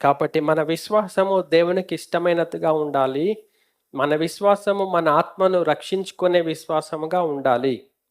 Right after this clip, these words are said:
అందులో వెనుక తీసినట్లయితే మనం నశించిపోతాం. "నీ క్రియలను, నీ ప్రేమను, నీ విశ్వాసమును, నీ పరిచర్యను, నీ సహనమును నేను ఎరుగుదును." ఇవన్నీ మంచివి.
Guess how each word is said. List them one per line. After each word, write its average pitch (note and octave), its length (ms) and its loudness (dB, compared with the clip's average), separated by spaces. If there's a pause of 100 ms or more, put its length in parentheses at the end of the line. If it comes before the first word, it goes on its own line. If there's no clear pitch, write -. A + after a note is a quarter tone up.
(140)
అందులో D#3+ 380 2
వెనుక F3+ 460 0
తీసినట్లయితే C#3+ 1000 -4 (240)
మనం C#3+ 240 -2
నశించిపోతాం. - 800 -6 (920)
"నీ D#3+ 120 2
క్రియలను, F#3 640 2
నీ E3+ 180 2
ప్రేమను, E3+ 600 2
నీ E3 140 2
విశ్వాసమును, D#3 760 -2
నీ D#3 160 2
పరిచర్యను, C#3+ 880 -2
నీ C3+ 160 -2
సహనమును C#3 640 -2
నేను C3+ 260 -2
ఎరుగుదును." B2 680 -2
ఇవన్నీ G3+ 440 -4
మంచివి. F3 720 -4